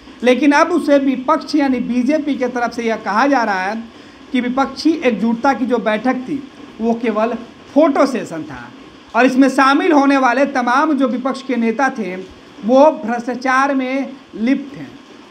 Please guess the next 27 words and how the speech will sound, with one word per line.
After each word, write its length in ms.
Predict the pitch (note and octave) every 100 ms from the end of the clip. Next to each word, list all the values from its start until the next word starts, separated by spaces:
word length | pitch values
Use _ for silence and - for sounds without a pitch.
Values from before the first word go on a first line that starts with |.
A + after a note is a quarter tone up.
| -
और 160 | B3+ B3+
जो 220 | D4 D#4
भ्रष्टाचार 840 | C4 C4+ B3+ B3+ B3+ C#4 D4+ D#4+
में 180 | D4+ D4
शामिल 500 | C4+ C4+ B3+ D#4+ E4+
हैं, 260 | B3+ D3+ - - - - - - - - - - -
उनके 420 | C4 D4 C#4+ F4
ऊपर 480 | D4+ C#4 - A#3+ C#4+ D4 - - - D#3+
भाजपा 520 | A3+ C4+ D4 - D#4+
की 180 | D4+ C#4
सरकार 680 | A3+ - G#3 G3+ G#3 G#3 A3+ A3+ - -
कार्रवाई 520 | G#3+ G#3 G3+ G#3+ C4
करेगी। 1300 | - A3 E3 C3 B2 - - - - - - - G#3+
नरेंद्र 480 | A#3 C#4 D4 F4 F#4
मोदी 340 | F4 D#4 D4 D#4+
का 140 | C#4
नाम 300 | C4 B3+ C#4
आया, 440 | B3 G#3+ G3+ G#3 G#3 - - -
तो 80 | A#3+
नीतीश 440 | A#3+ A#3+ C4+ C#4
कुमार 380 | C4 A#3 A3 A3+
सवाल 480 | A3+ A3+ G3 G3+ G3+
सुनकर 540 | G3+ C4 B3+ F#3+ D#3 D3+ - - - -
हाथ 220 | A#3 C#4
जोड़े 560 | C#4 A3 G#3 E3+ E3+ E3 - -
और 120 | G3 G#3+
आगे 400 | A3 F#3 F3